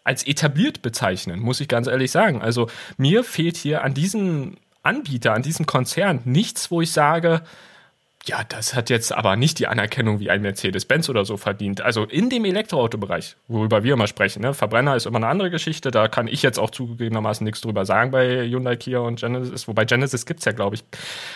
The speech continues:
wobei doch, ich glaub, es gibt sogar ein paar Hybrid, aber ist ja jetzt egal, anderes Thema. <laughs> Ich glaube, bei Genesis gibt's aber auch noch ein paar Hybridfahrzeuge, die wollen aber zumindest auch, steht hier auch im Artikel, relativ schnell jetzt elekt-, also rein elektrisch werden, aber lange Rede, kurzer Sinn, für mich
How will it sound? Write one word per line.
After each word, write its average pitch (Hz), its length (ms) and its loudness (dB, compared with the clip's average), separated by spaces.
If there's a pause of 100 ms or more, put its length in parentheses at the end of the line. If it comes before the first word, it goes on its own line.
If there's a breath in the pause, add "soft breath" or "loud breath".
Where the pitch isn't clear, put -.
wobei 123 220 2
doch, 151 180 2
ich - 80 -12
glaub, 127 160 -2
es - 80 -10
gibt 147 160 -6
sogar 95 180 -6
ein 98 80 -6
paar 107 160 -4
Hybrid, 101 260 -6
aber 190 160 6
ist 165 100 6
ja 156 80 6
jetzt 131 100 2
egal, 98 280 4
anderes 127 300 4
Thema. 135 340 4
<laughs> - 720 2
Ich 202 100 -6
glaube, 165 180 4
bei 139 100 4
Genesis 131 400 0
gibt's 131 180 -4
aber 110 180 2
auch 127 120 2
noch 120 120 2
ein 113 100 0
paar 110 160 0
Hybridfahrzeuge, 120 680 -2
die 143 160 0
wollen 147 220 6
aber 135 200 4
zumindest 117 280 -2
auch, 127 200 4 (240 loud breath)
steht - 260 0
hier 123 120 2
auch 113 80 -4
im 120 100 -2
Artikel, 123 360 -2
relativ 127 500 0
schnell 110 280 0
jetzt 110 360 -2
elekt-, 107 340 -2
also 110 140 -4
rein 98 220 -2
elektrisch 101 500 -6 (240 loud breath)
werden, 127 320 2
aber 131 260 4
lange 156 220 4
Rede, 151 160 2
kurzer 143 320 0
Sinn, 151 220 0 (880)
für 131 140 0
mich 220 280 2